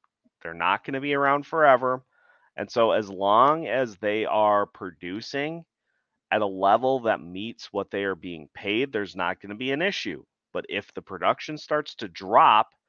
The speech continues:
or if we continue to see the issues that have plagued, in particular, Spurgeon in the postseason with just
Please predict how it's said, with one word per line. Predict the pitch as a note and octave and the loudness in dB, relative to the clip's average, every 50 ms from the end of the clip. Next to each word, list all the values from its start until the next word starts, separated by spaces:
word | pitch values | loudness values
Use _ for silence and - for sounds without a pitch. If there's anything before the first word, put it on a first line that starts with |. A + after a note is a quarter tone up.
| _ _ _ _ _ _ _ | _ _ _ _ _ _ _
or | - F#2 F#2 F#2+ | -6 -4 -4 -4
if | F2+ - | -4 -4
we | G2+ F#2+ | -8 -10
continue | - - G#2 F#2+ G2 - - D#3+ F3 F#3+ G3 G3 | -10 -10 -16 -16 -14 -10 -8 -8 -6 -6 -6 -8
to | F#3 - E3+ C#3+ | -8 -8 -10 -10
see | - - - B2 G#2 G2+ G2 F#2+ F#2+ F#2+ - _ _ _ _ _ _ - | -10 -8 -4 -4 -4 -2 -2 -4 -4 -6 -8 _ _ _ _ _ _ -14
the | F#2+ E2+ - | -14 -10 -4
issues | - G#2+ A2 - - A2+ A2 G2+ F2+ | -4 -4 -4 -4 -6 -6 -8 -8 -6
that | - G2 F#2 F#2 | -4 -4 -2 -2
have | F#2 E2+ _ _ | -4 -8 _ _
plagued, | - - - F#2 G2+ G2+ G2+ G#2+ G#2+ G#2+ G#2 F#2+ F#2+ _ - _ _ _ _ _ _ _ _ _ _ _ _ - | -20 -10 -4 -2 0 2 2 2 2 0 -2 -6 -10 _ -20 _ _ _ _ _ _ _ _ _ _ _ _ -14
in | G2+ F#2+ | -14 -10
particular, | - G2+ - - A2+ - - F#2+ F2+ E2+ | -10 -12 -10 -12 -14 -10 -8 -6 -6 -6
Spurgeon | - - - - C#3+ E3+ F#3 D#3+ B2+ F#2 E2 C#2 D#2 F#2+ A#2 _ _ _ _ _ _ - | -6 -10 -6 0 2 2 2 2 0 -4 -10 -10 -12 -14 -18 _ _ _ _ _ _ -4
in | A2 A2 A2 A2 A2 A2 G#2+ G#2+ G#2 - - G#2+ F#2 | -2 0 0 0 0 -2 -4 -6 -8 -10 -12 -14 -6
the | G#2 G#2 G#2 G2+ G2 G2 G2 F2+ | -4 -2 0 0 0 -2 -2 -4
postseason | _ - - - C#3+ E3 E3+ - - - G#2 F#2+ F#2 F2 G2 G2+ G2+ | _ -6 0 2 2 2 2 -2 -6 -8 -8 -8 -6 -6 -6 -6 -6
with | G2 F#2+ - | -6 -8 -8
just | - - G#2+ G#2+ - - - _ | -8 -6 -6 -6 -6 -8 -18 _